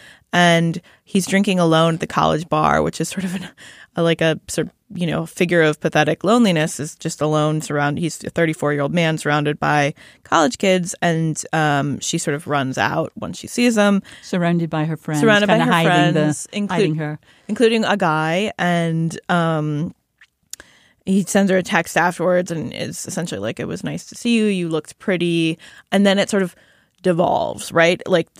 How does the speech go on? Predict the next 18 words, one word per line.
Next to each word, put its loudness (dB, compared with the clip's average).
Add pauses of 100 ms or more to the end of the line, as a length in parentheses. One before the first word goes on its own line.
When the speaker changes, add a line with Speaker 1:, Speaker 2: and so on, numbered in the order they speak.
(120)
Speaker 1:
levels 2
of -4
devolvement. -2
Like, -6
so -8
then 4
he -2
says, 0
um, -2
you -4
know, -8 (140)
"That, -12 (140)
that -6
guy -2 (200)
that -8
you -10
were -6
with, 0